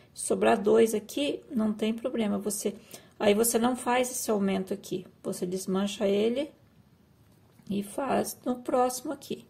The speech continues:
entendeu, né? Então, ó, a gente dá um jeito pra tudo aqui, a gente faz umas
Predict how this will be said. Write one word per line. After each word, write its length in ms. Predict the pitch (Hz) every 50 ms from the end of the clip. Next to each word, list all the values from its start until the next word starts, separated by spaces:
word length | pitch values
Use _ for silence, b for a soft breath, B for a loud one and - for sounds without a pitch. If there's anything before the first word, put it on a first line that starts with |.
| - -
entendeu, 380 | - - 220 226 196 175 165 -
né? 300 | - 214 269 294 - B B B B B B B B B B B B B - _ - _ - _ _ - -
Então, 340 | - - 180 202 226 226 -
ó, 220 | - 220 233 233 -
a 40 | -
gente 320 | - 240 233 233 - -
dá 120 | - 247 254
um 100 | 247 226
jeito 280 | 208 220 233 233 -
pra 160 | - - 262 247
tudo 340 | - - - 185 180 202
aqui, 260 | 220 - - - - -
a 40 |
gente 240 | - - 220 - -
faz 300 | - - - 208 208 202
umas 400 | 240 240 196 190 175 - - b